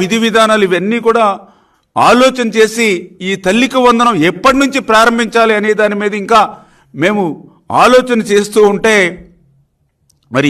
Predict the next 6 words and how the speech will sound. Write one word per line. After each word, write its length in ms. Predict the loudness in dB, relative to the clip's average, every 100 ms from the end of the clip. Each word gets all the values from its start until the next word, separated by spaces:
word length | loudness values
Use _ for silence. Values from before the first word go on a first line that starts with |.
| 2
ఈలోపుగానే 600 | 4 4 2 0 0 0 -2 -6 -18 _ _ _ _
తల్లికి 340 | -2 -2 0 2 2
వందనం 380 | 2 2 0 0 -4 -4
మంగళం 340 | 0 0 0 0
పాడినట్లుగా 600 | -2 -2 -4 -4 0 2 0 -6 _ _ _ _
మరి 180 | -2